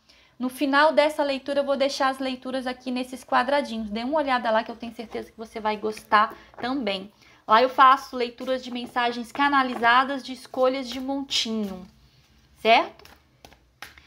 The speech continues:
Gratidão infinita. Para quem deseja agendar uma consulta particular comigo, tem informações de contato na descrição do vídeo logo aqui abaixo. Também informações sobre os cursos,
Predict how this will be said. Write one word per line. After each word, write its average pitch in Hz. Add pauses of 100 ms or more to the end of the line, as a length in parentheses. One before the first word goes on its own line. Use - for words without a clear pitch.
(200)
Gratidão 247
infinita. 262
Para 269
quem 269
deseja 247
agendar 226
uma 226
consulta 220
particular 269
comigo, 226 (400)
tem 269
informações 285
de 277
contato 262
na 247
descrição 254
do 240
vídeo 226
logo 220
aqui 247
abaixo. 202 (340)
Também 240
informações 226
sobre 202
os -
cursos, 392